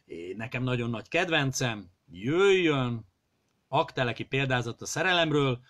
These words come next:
tuc-tucra áthangszerelve bóbita formában. Úgy, ahogyan csak a cseppkő barna üregben a mélyben, élni, de tétova lassan bárki halottnak ítéljen, folytani vissza a lángot, görcsös izomremegését,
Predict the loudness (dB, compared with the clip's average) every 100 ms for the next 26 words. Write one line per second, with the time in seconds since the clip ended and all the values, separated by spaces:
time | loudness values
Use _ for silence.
0 | _ -2 -2 -2 -2 -2 0 2 4 2
1 | 2 -2 0 -2 -2 -2 -2 0 2 0
2 | -4 -10 -8 -6 -6 -8 -10 -12 -16 -18
3 | _ _ -20 -20 -20 -20 -6 0 2 4
4 | 6 6 6 4 2 -2 -2 -6 0 0
5 | 0 -4 2 6 6 6 6 6 4 4
6 | 4 2 2 0 2 2 2 2 2 0
7 | 4 4 4 4 2 0 4 4 4 2
8 | 0 2 2 0 -2 -2 0 2 2 2
9 | 0 0 2 2 0 -6 -4 -6 -2 0
10 | 2 0 0 -4 -8 _ 2 4 4 0
11 | -2 -2 -2 -2 -4 -2 0 2 0 -2
12 | -4 -4 2 4 4 2 0 0 0 0
13 | 2 2 2 2 0 0 0 -2 -4 -6